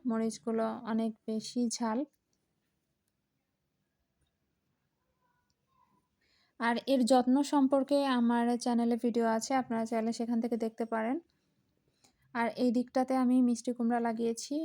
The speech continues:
মিষ্টি কুমড়ার মাচা করে দিয়েছি একটা ছোটোখাটো। আর এখানে গাছগুলো বেয়ে ওঠার জন্য এখানে রশি বেঁধে দিয়েছি। আর এই দিকটাতে আছে আমার অল্প কিছু ফুল গাছ,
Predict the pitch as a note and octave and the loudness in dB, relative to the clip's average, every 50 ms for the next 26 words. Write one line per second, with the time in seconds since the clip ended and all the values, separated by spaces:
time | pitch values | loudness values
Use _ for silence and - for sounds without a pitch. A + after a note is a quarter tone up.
0 | D4 B3+ B3 A#3+ A3+ - - A#3 A3 - A3+ A3 A3 A3 A3 G#3+ G#3+ A3 A3 _ | -2 0 0 0 -2 -2 -4 -8 -6 -4 -4 -4 -2 -2 -2 -2 -4 -4 -6 _
1 | _ - _ _ _ _ - A#3 A3+ A3+ A3 A3 A3+ A3 - A#3 A#3+ A#3+ - B3+ | _ -20 _ _ _ _ -4 0 0 2 2 0 -2 -2 0 0 0 0 0 0
2 | A#3 A#3+ A3 A#3+ A#3 A#3 A3+ - - - A#3 A#3 - - A#3 A3+ - - A#3 A3 | 0 2 2 2 0 0 0 -2 -4 -4 -4 -4 -2 -4 -6 -4 -2 -4 -4 -4
3 | A#3 A3+ A#3 A3+ - B3 C#4 D#4 _ _ _ _ _ _ _ _ _ _ _ _ | -4 -4 -4 -6 -4 -2 -4 -4 _ _ _ _ _ _ _ _ _ _ _ _
4 | - - A3 A3 G#3+ G#3+ A3 A3+ A3+ A3+ A3 A3+ A3+ A3 G#3+ G#3+ G#3 G#3 G3+ G#3 | -10 -6 -4 -2 -2 -2 -4 -2 -2 0 0 0 0 0 0 0 0 0 -2 -2
5 | - A#3 A3+ A#3 A3+ A3 A3+ A3+ A3+ A3+ A3 - A#3+ A#3 A3 A3+ A#3 A3 A3 A3+ | -2 0 0 0 0 0 0 0 0 -2 -2 -2 -4 -4 -2 -2 -2 -2 -2 -2
6 | A3 A#3+ A#3 A#3+ A#3 A3+ A3+ - - A3+ A3+ A3 A3 A#3 A3 A3+ A3+ A3+ A3 A3 | -2 -2 -2 0 0 0 -2 -2 -4 -2 -2 -2 -2 -2 -2 0 0 0 -2 -2
7 | - - B3+ C4+ D4+ - _ _ _ _ _ _ _ _ _ _ _ _ _ _ | -4 -4 -4 -4 -4 -4 _ _ _ _ _ _ _ _ _ _ _ _ _ _
8 | _ _ _ _ _ _ _ _ - _ _ _ _ _ _ _ _ - - - | _ _ _ _ _ _ _ _ -20 _ _ _ _ _ _ _ _ -20 -20 -20
9 | _ _ _ _ _ _ - A#3 A3 A3 - - - B3+ C4 A3+ C#4 C4 C4+ - | _ _ _ _ _ _ -8 -6 -6 -6 -6 -4 0 0 2 2 0 -2 -2 0
10 | C4+ C4+ C4 C4 B3+ B3 A#3+ - - C4+ B3+ B3 A#3+ A#3+ A#3+ A#3 A3+ A3+ A3 A#3+ | -2 0 2 2 0 0 0 -2 -2 -2 0 0 0 0 2 2 0 0 0 -4
11 | A3+ B3+ A#3 - C4+ B3+ - - B3 A#3 A3+ A#3 A#3+ D4 D4+ | -4 -4 -4 -4 -4 -8 -4 -2 -2 -2 0 0 -2 -2 -4